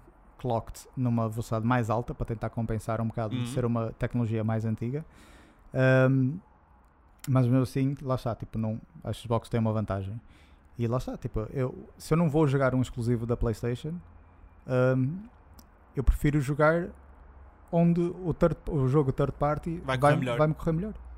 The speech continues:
Speaker 1: É isso. E mesmo lá está, mesmo que eles limitem para a PlayStation, o que, atenção, a diferença que nós estamos a falar, um jogo que corra a sessenta F P S na PlayStation vai correr a sessenta F P S na Xbox. Não vai
Speaker 2: Sim,
Speaker 1: ac-,
Speaker 2: não
Speaker 1: não
Speaker 2: vai
Speaker 1: vai
Speaker 2: ser.
Speaker 1: acontecer um jogo de, de haver um jogo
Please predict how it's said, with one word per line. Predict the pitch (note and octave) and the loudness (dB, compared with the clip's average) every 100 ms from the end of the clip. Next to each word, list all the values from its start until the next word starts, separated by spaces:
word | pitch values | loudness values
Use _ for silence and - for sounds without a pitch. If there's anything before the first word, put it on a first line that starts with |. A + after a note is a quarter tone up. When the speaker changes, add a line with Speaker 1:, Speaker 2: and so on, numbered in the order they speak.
| - | -6
Speaker 1:
É | F3 | -6
isso. | - - - - | -6 -14 -18 0
E | C#3 | 6
mesmo | E3+ F3 F#3 | 8 6 4
lá | |
está, | F3+ D#3 | 2 4
mesmo | C3+ D#3 | 4 4
que | E3 | 4
eles | E3+ | 0
limitem | D#3 D3+ C#3+ C3 | 2 2 2 2
para | A#2+ | 2
a | - | 2
PlayStation, | B2+ A#2+ C#3+ A3+ | 0 0 -4 -2
o | |
que, | E3+ - - - - - | -4 -4 -12 -18 -20 -14
atenção, | E3 F3+ D#3+ C#3+ D#3 | -6 -2 0 0 0
a | |
diferença | C#3+ F#3+ F#3 | 0 0 2
que | |
nós | D#3 | 0
estamos | D3+ C3+ | 0 0
a | C3 | 0
falar, | A#2+ B2 C#3+ - - - - | 0 0 0 -8 -20 -20 2
um | D#3 | 4
jogo | C#3+ D#3+ D3 | 8 6 6
que | C#3+ - C#3+ C#3 - - _ - | 2 2 0 0 -6 -20 _ 2
corra | D#3 B2+ C3 | 4 6 4
a | |
sessenta | - D3 C#3 | 2 0 2
F | B2+ | 0
P | - | 2
S | B2+ B2 - | 2 2 0
na | B2 | -2
PlayStation | A#2+ A2+ - C3 - C3+ C3+ | 0 -2 0 -2 -2 -6 -6
vai | B2 C3+ | 2 4
correr | B2+ - C3 | 4 2 0
a | A#2+ | 0
sessenta | D3 A#2+ | 0 -2
F | A2+ | -2
P | - | 0
S | A2+ - | -2 -2
na | A#2 | -6
Xbox. | - G#2+ G2 - | -4 -6 -6 0
Não | C3+ | 4
vai | C#3 | 6
Speaker 2:
Sim, | C#3 | 6
Speaker 1:
ac-, | - - - | 2 -16 -12
Speaker 2:
não | D3+ | 0
Speaker 1:
não | D3 | 4
Speaker 2:
vai | D3+ | 8
Speaker 1:
vai | E3+ | 10
Speaker 2:
ser. | E3 | 8
Speaker 1:
acontecer | E3 - D#3+ | 6 4 4
um | D3+ C3+ | 6 4
jogo | C#3 C#3+ E3 D#3+ | 4 2 2 -4
de, | C#3+ A#2+ | -4 -2
de | C#3 | 0
haver | C3+ C#3 | 4 4
um | |
jogo | A#2+ B2+ A#2+ A2+ | 6 4 2 0